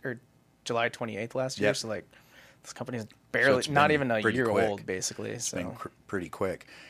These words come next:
Speaker 2: and I know that you've had some, some great people on already. You
Speaker 1: Yeah.
Speaker 2: know, we've got, know a lot of mutual people. Um, Austin's while it's growing, still pretty small.
Speaker 1: For sure.
Speaker 2: You know, and if there's a
Speaker 1: Yep.
Speaker 2: basis of people that have been around for a while, they all know each other.
Speaker 1: Hundred percent.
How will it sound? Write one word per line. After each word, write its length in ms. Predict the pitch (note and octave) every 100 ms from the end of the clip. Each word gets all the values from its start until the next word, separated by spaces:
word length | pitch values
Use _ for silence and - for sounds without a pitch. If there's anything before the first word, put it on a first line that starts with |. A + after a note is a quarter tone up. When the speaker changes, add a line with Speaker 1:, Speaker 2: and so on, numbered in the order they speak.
| -
Speaker 2:
and 100 | G#2
I 40 |
know 140 | A2 A#2+
that 200 | A2+ -
you've 100 | G#2+
had 220 | G#2+ G#2
some, 300 | - G2+ E2+ -
some 180 | - G#2+
great 220 | G#2+ G#2
people 240 | - G2 G2+
on 300 | G2+ G2+ F#2 -
already. 600 | G2+ G#2 G2+ G#2+ D2 - -
You 140 | G#2
Speaker 1:
Yeah. 100 | -
Speaker 2:
know, 180 | G2+ G#2
we've 140 | G2+ F#2
got, 300 | G2+ F2+ F#2+
know 180 | A2
a 60 | G#2+
lot 180 | G#2 G#2+
of 60 |
mutual 340 | G#2+ A2+ - G#2+
people. 480 | - A#2+ - A#2+ A#2 - - - -
Um, 340 | G2 F#2+ E2+ D#2+ _ _ - F2+
Austin's 720 | G2+ - - G#2 G2 - - _ -
while 300 | E2+ E2+ G2
it's 140 | F2+
growing, 340 | - G2 F#2+ F2
still 260 | - G#2+
pretty 220 | G2 G2+ F2+
small. 400 | - F2+ D2 -
Speaker 1:
For 100 | A2+
sure. 240 | A2 A2+ F2+
Speaker 2:
You 80 |
know, 220 | F2+ F2 F2+
and 100 | F2
if 100 | -
there's 240 | F#2+ F2+
a 40 |
Speaker 1:
Yep. 40 | E2+
Speaker 2:
basis 400 | F#2+ G#2+ F#2+ -
of 80 | -
people 280 | G2 -
that 120 | F2 D#2
have 100 | D#2+
been 140 | F2+
around 340 | E2+ F#2+ F#2+
for 340 | F2+ F#2+ F2+ F2 - - -
a 80 | -
while, 340 | F2+ F2+ F#2 F2+
they 200 | F2+ F2+
all 240 | F2+ F2+
know 240 | F2 E2 D2+
each 200 | D#2+ -
other. 300 | D2 - - -
Speaker 1:
Hundred 300 | - A#2 A2+
percent. 260 | A2 G2+ F2+